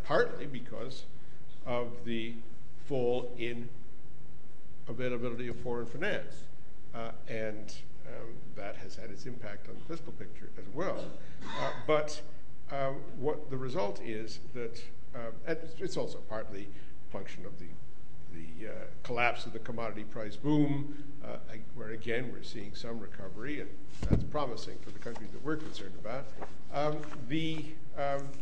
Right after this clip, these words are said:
but the fiscal, uh, the fiscal difficulties that many poor countries are now encountering,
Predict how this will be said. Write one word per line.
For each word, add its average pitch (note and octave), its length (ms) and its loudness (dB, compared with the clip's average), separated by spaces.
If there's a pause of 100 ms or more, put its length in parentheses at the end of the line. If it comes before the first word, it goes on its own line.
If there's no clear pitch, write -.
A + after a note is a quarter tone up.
but D3+ 200 0
the B2+ 60 0
fiscal, D#3 520 0 (500)
uh, B2+ 160 0
the C3 140 0
fiscal G3 320 0
difficulties F3 440 0 (520)
that B2+ 240 0
many D3+ 500 2 (420)
poor E3+ 180 2
countries - 360 0 (640)
are B2 100 0
now A#2+ 240 0
encountering, A2 640 0